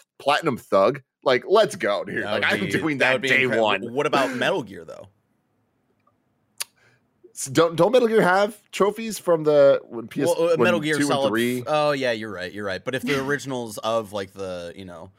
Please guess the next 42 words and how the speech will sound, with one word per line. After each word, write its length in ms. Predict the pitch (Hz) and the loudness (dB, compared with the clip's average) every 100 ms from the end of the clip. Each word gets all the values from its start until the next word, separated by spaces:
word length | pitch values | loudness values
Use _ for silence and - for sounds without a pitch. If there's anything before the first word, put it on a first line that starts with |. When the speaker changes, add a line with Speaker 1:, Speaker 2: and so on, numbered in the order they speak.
| _ _ _ | _ _ _
Speaker 2:
if 120 | - | -12
Metal 200 | 117 120 | -6 -4
Gear 160 | 113 110 | -4 -6
Solid 320 | - 107 98 | -4 -4 -4
one 360 | 98 101 101 98 | -6 -8 -8 -10
came 280 | 107 101 98 | -12 -10 -12
to 80 | 98 | -14
the 120 | 92 | -14
P 120 | 101 | -12
S 140 | 90 | -14
one, 280 | 92 87 85 58 | -16 -18 -20 -16
uh, 240 | 78 69 - | -14 -14 -16
like, 180 | 87 85 | -18 -14
classic 380 | 101 95 87 82 | -10 -10 -12 -12
lineup, 340 | 92 107 - | -10 -10 -12
would, 180 | 98 92 - | -18 -18 -14
would 260 | 113 104 | -12 -12
you 140 | 101 104 | -12 -8
go 180 | 104 98 | -6 -6
back? 280 | 90 104 | -8 -10
Would 100 | 95 | -12
that 160 | 90 87 | -14 -16
incentivize 640 | 95 95 95 90 90 85 | -16 -18 -18 -16 -16 -16
you 160 | 78 82 | -20 -16
to, 80 | 98 98 _ _ _ _ | -14 -16 _ _ _ _
you 60 | - | -14
know, 100 | 92 | -12
get 180 | 95 98 | -12 -10
some 180 | 104 98 | -10 -8
old 260 | 98 101 | -8 -10
trophies? 540 | - 95 95 135 147 - _ _ _ _ - | -10 -12 -10 -14 -16 -20 _ _ _ _ -6
Speaker 1:
Yeah, 260 | 240 370 233 | 2 4 4
M 120 | 180 | 2
G 160 | 180 359 | 2 2
S 160 | 370 | 0
one 300 | 117 101 151 | -2 -2 0
with 120 | 208 208 | -2 -8
trophies, 500 | - 101 110 208 180 | -4 -4 -4 -6 -4
I 80 | 131 | -2
think, 240 | 147 127 | -4 -4
could 220 | - 107 | -2 -2
be. 380 | 107 127 131 131 | -2 -4 -6 -8